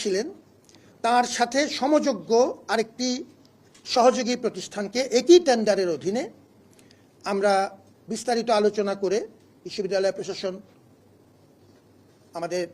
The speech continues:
ইলেকশন কমিশন এবং সরবরাহকারী প্রতিষ্ঠান তার অধীনে সম্পৃক্ত হবার আমরা অনুমতি দিয়েছিলাম। নীলক্ষেতে ব্যালট ছাপানোর তথ্যটি বিশ্ববিদ্যালয় কর্তৃপক্ষকে উক্ত সহযোগী ভেন্ডর অবহিত করেননি।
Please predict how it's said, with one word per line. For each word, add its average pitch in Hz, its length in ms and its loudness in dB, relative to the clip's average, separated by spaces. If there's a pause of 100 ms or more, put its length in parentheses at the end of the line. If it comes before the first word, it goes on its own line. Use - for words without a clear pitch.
ইলেকশন 190 360 -2
কমিশন 185 340 -6 (600)
এবং 180 100 -2 (100)
সরবরাহকারী 180 560 -2
প্রতিষ্ঠান 180 360 -6 (880)
তার 254 260 2
অধীনে 302 280 0 (560)
সম্পৃক্ত 254 360 -4
হবার 240 320 0 (380)
আমরা 208 180 -2
অনুমতি 196 340 -2
দিয়েছিলাম। 135 360 -8 (1080)
নীলক্ষেতে 269 480 0 (100)
ব্যালট 262 320 8
ছাপানোর 269 460 0
তথ্যটি 247 340 -2 (100)
বিশ্ববিদ্যালয় 233 580 -2
কর্তৃপক্ষকে 214 640 -6 (680)
উক্ত - 160 -6 (160)
সহযোগী 233 460 -2
ভেন্ডর 214 320 4 (720)
অবহিত 190 320 0 (100)
করেননি। 123 320 -8